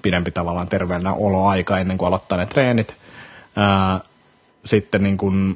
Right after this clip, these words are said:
paljon liittyy siihen, pitää kuunnella sitä kehoa, miltä tuntuu. Ja voi olla, että vaikka olisi,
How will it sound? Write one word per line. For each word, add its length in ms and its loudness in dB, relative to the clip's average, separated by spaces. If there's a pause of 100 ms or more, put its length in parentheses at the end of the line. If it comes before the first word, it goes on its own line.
(1120)
paljon 300 2
liittyy 340 2
siihen, 220 0
pitää 200 0
kuunnella 320 -2
sitä 120 -6
kehoa, 300 -2
miltä 240 -4
tuntuu. 440 -2 (360)
Ja 300 0 (140)
voi 180 2
olla, 240 0
että 120 -4
vaikka 240 0
olisi, 200 -2